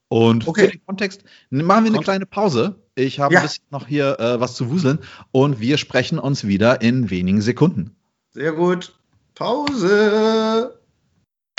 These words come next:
Speaker 2: Da sind wir wieder. Die Sachen sind geregelt, die zu regeln waren. Und wir machen weiter.
Speaker 1: Wir machen weiter im Kongo.
Speaker 2: Ah.
Speaker 1: Ja.
Speaker 2: Ach,
Speaker 1: Und
Speaker 2: Kontext. Genau, wir sind beim Kontext.
Speaker 1: Ja, der Kontext. Wir sind im Kon-, Kongo-Kontext.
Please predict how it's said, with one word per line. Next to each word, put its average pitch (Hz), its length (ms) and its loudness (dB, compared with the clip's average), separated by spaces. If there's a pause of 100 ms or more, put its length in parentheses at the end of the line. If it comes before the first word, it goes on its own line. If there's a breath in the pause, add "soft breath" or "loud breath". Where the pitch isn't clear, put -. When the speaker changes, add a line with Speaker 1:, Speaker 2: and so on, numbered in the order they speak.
(480)
Speaker 2:
Da 160 160 -4
sind 135 320 -8
wir 135 360 -4
wieder. 147 720 0
Die 127 460 -4
Sachen 123 300 -6
sind 113 160 -10
geregelt, 120 500 -4
die 113 80 -8
zu 110 120 -8
regeln 139 320 -2
waren. 185 260 -2
Und 139 580 -2
wir 104 680 -6
machen 101 600 -8
weiter. - 340 -6 (800)
Speaker 1:
Wir 110 100 -10
machen 131 260 -4
weiter 147 260 -2
im 104 180 -8
Kongo. 131 520 -6 (520)
Speaker 2:
Ah. 135 420 -2 (560)
Speaker 1:
Ja. 107 380 -4 (180)
Speaker 2:
Ach, 123 160 2
Speaker 1:
Und 120 80 0
Speaker 2:
Kontext. 214 460 0
Genau, 143 240 0
wir 127 60 -2
sind 160 120 -2
beim 170 140 0
Kontext. 170 320 -2
Speaker 1:
Ja, 127 160 4
der 127 120 -2
Kontext. 143 360 -6
Wir 120 80 -4
sind 147 120 -6
im 147 140 -10
Kon-, 160 240 -8
Kongo-Kontext. 110 760 -4